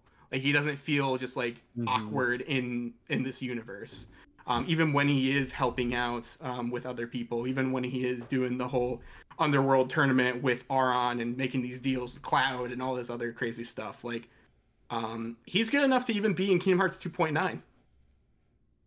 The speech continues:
Speaker 1: Kingdom Hearts three.
Speaker 2: Yeah.
Speaker 1: So, <laughs> like, uh, so, like, yeah, he's, he's great. And, um, yeah, uh, he, there are definitely other villains I could talk about, but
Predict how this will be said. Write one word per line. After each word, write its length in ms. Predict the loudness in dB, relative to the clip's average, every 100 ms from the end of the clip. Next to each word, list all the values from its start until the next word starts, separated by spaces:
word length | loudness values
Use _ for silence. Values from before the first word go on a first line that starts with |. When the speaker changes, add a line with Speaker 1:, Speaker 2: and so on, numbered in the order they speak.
| _ -6
Speaker 1:
Kingdom 160 | 0
Hearts 160 | 0 0
three. 140 | -4 -2
Speaker 2:
Yeah. 180 | -4 -2
Speaker 1:
So, 360 | -2 2 6
<laughs> 160 | 6 6
like, 240 | 4 4
uh, 320 | 4 6 4 0 -8 -16 -16 _ _
so, 160 | 2 6
like, 180 | 6
yeah, 320 | 4 2 2 -2
he's, 720 | -4 -6 -8 -10 -14 -16 -20 _ -20 _ _
he's 420 | -20 -16 -10 -10 -6
great. 420 | 2 2 2 -6
And, 480 | -4 -2 0 -2 -2
um, 540 | -2 0 -2 -4 -8 -10 _ _ _ _ _ _ _ _ _ _ _
yeah, 320 | 0 0 0 -2
uh, 200 | -2 -4 -8
he, 360 | -6 -6 -8 -12 _ _ _ _ _ _ 2
there 220 | 6 6
are 80 | 6
definitely 320 | 4 4 4
other 220 | 6 4
villains 380 | 4 0 0 -2
I 100 | -4
could 140 | -6
talk 240 | -4 -4 -6
about, 340 | -10 -10 -10
but 260 | -8 -8 -10